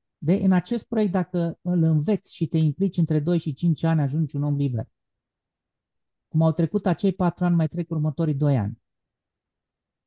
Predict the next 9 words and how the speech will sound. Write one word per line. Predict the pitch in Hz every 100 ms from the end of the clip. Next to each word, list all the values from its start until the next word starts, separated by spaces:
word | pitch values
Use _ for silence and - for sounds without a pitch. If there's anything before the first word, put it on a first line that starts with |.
| _
De | - 143
aceea | 147 - 196 180 170 _ _ _
îți | 165 -
sugerez | 170 143 165 190
să | -
te | 156
uiți | 175 175
foarte | - 175 165
bine | 147 170 165 156 156